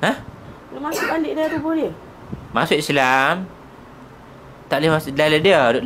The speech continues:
Speaker 1: luar. Boleh? Boleh. Boleh tak?
Speaker 2: Aku sekat jo-, jodoh dia nak, ayuh. Aku nak sekat jodoh dia.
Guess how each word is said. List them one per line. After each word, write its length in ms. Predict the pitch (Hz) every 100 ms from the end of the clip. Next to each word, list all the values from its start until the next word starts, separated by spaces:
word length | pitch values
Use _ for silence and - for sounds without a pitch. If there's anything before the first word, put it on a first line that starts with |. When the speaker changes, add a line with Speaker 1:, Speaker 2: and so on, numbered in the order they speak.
| 127
Speaker 1:
luar. 500 | 101 87 90 104 107 -
Boleh? 300 | 110 101 - - - - - - - - - - - - - - - - - - - -
Boleh. 260 | - 101 85 82 - - - - - - - - - - - - - - - - - - - - - - - - - - - - - -
Boleh 200 | - 127 101
tak? 120 | - - - - - - - - - - 190
Speaker 2:
Aku 160 | 180 247
sekat 380 | 247 160 254 160 233 233 220
jo-, 240 | 240 233 -
jodoh 300 | 240 233 277
dia 180 | 233 220
nak, 80 | -
ayuh. 220 | 262 285 277 - - - - - -
Aku 140 | 226 247
nak 100 | 233
sekat 240 | 240 220
jodoh 300 | 208 196 196
dia. 200 | 185 180